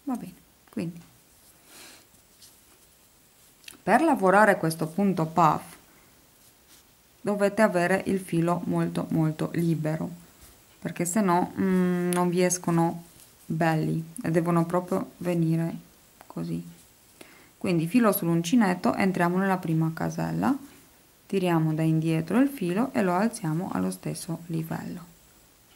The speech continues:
Poi filo sull'uncinetto, nella stessa casella facciamo ancora una volta la stessa cosa. Bene, filo sull'uncinetto, entriamo nella casella dal primo punto, primo giro. Nello spazio da una catenella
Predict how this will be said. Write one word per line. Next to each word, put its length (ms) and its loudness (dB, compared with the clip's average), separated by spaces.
Poi 340 -2
filo 260 0
sull'uncinetto, 680 0
nella 240 4
stessa 380 -4
casella 440 0
facciamo 400 -4
ancora 340 -4
una 160 0
volta 340 -4
la 80 -4
stessa 360 -12
cosa. 340 -14
Bene, 380 -4
filo 260 4
sull'uncinetto, 720 4
entriamo 460 4
nella 220 6
casella 380 4
dal 200 2
primo 640 0
punto, 540 2
primo 460 6
giro. 500 0
Nello 320 2
spazio 520 4
da 120 0
una 260 0
catenella 720 4